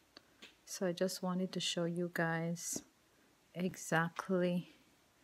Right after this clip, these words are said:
where it is that I hang out most of the time,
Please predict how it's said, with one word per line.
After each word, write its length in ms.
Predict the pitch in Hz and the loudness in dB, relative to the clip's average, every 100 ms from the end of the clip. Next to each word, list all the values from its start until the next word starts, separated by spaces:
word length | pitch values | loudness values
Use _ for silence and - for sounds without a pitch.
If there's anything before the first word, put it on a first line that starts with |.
| - - - _ _ | -20 -20 -20 _ _
where 340 | 170 170 175 175 | -4 0 2 2
it 160 | - - | 0 -4
is 460 | 160 175 175 - - | -2 -2 -2 -6 -4
that 180 | 170 165 | -2 0
I 300 | 160 160 143 _ _ _ _ _ _ _ _ _ - - _ _ - | -2 -4 -8 _ _ _ _ _ _ _ _ _ -20 -20 _ _ -4
hang 180 | 190 180 | 0 2
out 240 | 185 196 | 2 0
most 260 | 180 180 - | 0 0 0
of 60 | 170 | -2
the 80 | 160 | -2
time, 560 | - 175 170 175 190 | -2 -2 0 0 -2